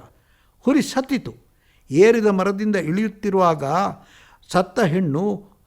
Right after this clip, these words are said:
ಅದರ ಪ್ರೇಯಸಿಯು ಬಂದಿತು. ಅದು ಸತ್ತ ತನ್ನ ಇನಿಯನನ್ನು ಕಂಡು ಕಾಡು ನಡುಗುವಂತೆ ಗರ್ಜಿಸಿತು. ಇದನ್ನು ನಿರೀಕ್ಷಿಸದೇ ಇದ್ದ ತಿಮ್ಮುಡುವಿನ ಗಾಬರಿ ಹೆದರಿಕೆಯಿಂದಾಗಿ ಕೋವಿ ಕೆಳಗೆ ಬಿದ್ದು ಹೋಯಿತು.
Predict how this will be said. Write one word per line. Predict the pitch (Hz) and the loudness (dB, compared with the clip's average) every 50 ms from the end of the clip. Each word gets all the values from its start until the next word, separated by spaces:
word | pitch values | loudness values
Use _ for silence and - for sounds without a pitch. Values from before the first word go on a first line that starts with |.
| - | -6
ಅದರ | 117 131 143 175 175 170 | -6 -4 -2 0 -2 -2
ಪ್ರೇಯಸಿಯು | 160 - _ - 131 156 180 226 220 - - 208 196 | -4 -6 _ -4 0 0 2 2 0 -2 -2 -6 -6
ಬಂದಿತು. | 180 151 127 113 - - - - _ _ _ _ _ _ _ _ _ _ _ _ _ _ _ _ _ _ _ | -4 -4 -6 -6 -8 -12 -20 -20 _ _ _ _ _ _ _ _ _ _ _ _ _ _ _ _ _ _ _
ಅದು | - 156 180 202 226 | -2 -2 0 0 -4
ಸತ್ತ | 202 - - 202 202 202 - 240 | -4 -4 -4 -4 -6 -2 -2 -2
ತನ್ನ | 226 220 - 214 202 202 190 180 - | -2 -2 -2 -4 -2 -2 -2 -4 -4
ಇನಿಯನನ್ನು | 160 175 202 208 214 202 196 185 175 165 | -4 -2 -2 -2 -2 -2 -4 -4 -6 -6
ಕಂಡು | 151 - 202 233 254 208 175 180 190 190 - - _ _ _ _ - | -4 -2 -2 0 0 2 0 0 -2 -4 -14 -20 _ _ _ _ -8
ಕಾಡು | - 117 123 143 156 170 180 185 175 | -4 0 2 6 6 6 6 4 2
ನಡುಗುವಂತೆ | 156 156 165 180 175 175 185 196 190 190 196 | 2 0 0 0 2 4 2 2 2 2 -4
ಗರ್ಜಿಸಿತು. | 180 123 95 151 170 165 170 180 - - 196 151 - 123 117 - _ _ _ _ _ _ _ _ _ _ _ _ - | -6 -2 -2 -2 -2 -2 -4 -6 -6 -6 -10 -10 -10 -12 -12 -14 _ _ _ _ _ _ _ _ _ _ _ _ -10
ಇದನ್ನು | 185 175 220 233 226 233 220 220 233 - _ _ _ - | -6 -4 -2 0 0 0 0 -2 -4 -6 _ _ _ -4
ನಿರೀಕ್ಷಿಸದೇ | 139 151 190 220 - - - 240 - - 240 214 226 233 233 | -2 0 0 0 0 -2 -10 -10 -6 -6 -4 2 2 2 2
ಇದ್ದ | 220 208 196 190 180 185 | 2 -2 -6 -4 -4 -4
ತಿಮ್ಮುಡುವಿನ | 170 - - 139 139 156 190 208 202 202 202 190 185 170 | -4 -4 -6 -8 -6 -2 -2 -2 -2 -2 -2 -2 -2 -4
ಗಾಬರಿ | 139 101 104 139 143 151 185 196 214 208 214 214 180 | -6 -6 -6 -4 0 0 0 0 0 -2 -2 -2 -2
ಹೆದರಿಕೆಯಿಂದಾಗಿ | 123 123 131 175 180 190 - 208 196 180 180 196 240 262 220 185 170 190 - - _ _ _ _ _ _ | -4 -4 -6 -8 -8 -8 -8 -6 -6 -4 -4 -2 -4 -2 -2 -4 -6 -6 -8 -16 _ _ _ _ _ _
ಕೋವಿ | - 175 202 233 233 156 135 160 208 - - _ _ | 2 6 8 8 8 6 0 -2 -4 -8 -16 _ _
ಕೆಳಗೆ | - 101 87 107 123 165 | -10 -8 -6 -4 -4 -4
ಬಿದ್ದು | 180 220 220 262 240 | -4 -2 4 6 6
ಹೋಯಿತು. | 226 226 147 - - | 6 6 4 -2 -10